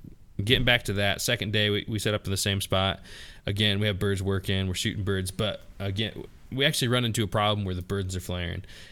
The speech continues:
And, you know, something that I just kinda learned from this, the first day, I'm like, you know, we need, need to make these changes right now. Um, not just watch 'em and have the same thing happen over and over. Let's fix it now. So I'm like, "We need to push back into the brush.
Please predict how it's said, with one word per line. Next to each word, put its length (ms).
And, 680
you 100
know, 340
something 400
that 100
I 80
just 200
kinda 220
learned 340
from 140
this, 160
the 140
first 300
day, 140
I'm 80
like, 160
you 120
know, 240
we 160
need, 140
need 160
to 60
make 160
these 140
changes 460
right 240
now. 300
Um, 520
not 200
just 200
watch 320
'em 200
and 100
have 200
the 60
same 240
thing 160
happen 300
over 180
and 80
over. 300
Let's 160
fix 260
it 60
now. 240
So 120
I'm 60
like, 160
"We 120
need 160
to 40
push 240
back 280
into 120
the 80
brush. 380